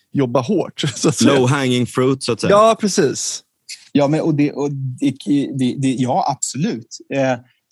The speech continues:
Speaker 3: om vi dels tänker liksom det här repressiva, så är jag ju helt övertygad om att om vi moderniserar rättegångsbalken, vilket inte innebär att man på något sätt ska tumma på någon rättssäkerhet och så vidare, och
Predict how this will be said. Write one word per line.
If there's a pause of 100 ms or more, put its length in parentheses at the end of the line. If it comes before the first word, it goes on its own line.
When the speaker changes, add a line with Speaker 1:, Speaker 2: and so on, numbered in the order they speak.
(160)
Speaker 3:
om
vi
dels
tänker
liksom
det
här
repressiva, (360)
så
är
jag
ju
helt
övertygad
om
att
om
vi
moderniserar
rättegångsbalken, (300)
vilket
inte
innebär
att
man
på
något
sätt
ska
tumma
på
någon
rättssäkerhet
och
så
vidare, (440)
och